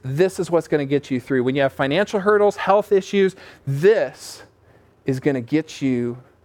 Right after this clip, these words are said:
through. And I'm not talking about, like, the, you know, the, uh, you know, the soft, hug it all out kind of a love. I'm talking about God kind of a love. Jesus modeled it kind of a love.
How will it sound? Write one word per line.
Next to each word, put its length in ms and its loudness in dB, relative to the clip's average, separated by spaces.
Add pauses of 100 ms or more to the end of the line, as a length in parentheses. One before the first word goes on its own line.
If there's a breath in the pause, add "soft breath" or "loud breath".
(140)
through. 340 0
And 100 2
I'm 100 2
not 180 2
talking 320 2
about, 280 4
like, 220 2
the, 160 0 (240 loud breath)
you 120 0
know, 180 4
the, 260 0 (180)
uh, 280 2
you 100 -2
know, 140 -2
the 100 -6
soft, 640 0
hug 320 0
it 100 4
all 240 4
out 300 4
kind 180 -2
of 100 0
a 40 2
love. 340 2
I'm 160 0
talking 300 -2
about 280 0
God 520 2 (300 loud breath)
kind 220 -4
of 60 -2
a 60 -4
love. 580 -4 (640 loud breath)
Jesus 540 0
modeled 640 2
it 160 -4
kind 260 -6
of 60 -10
a 40 -4
love. 560 -10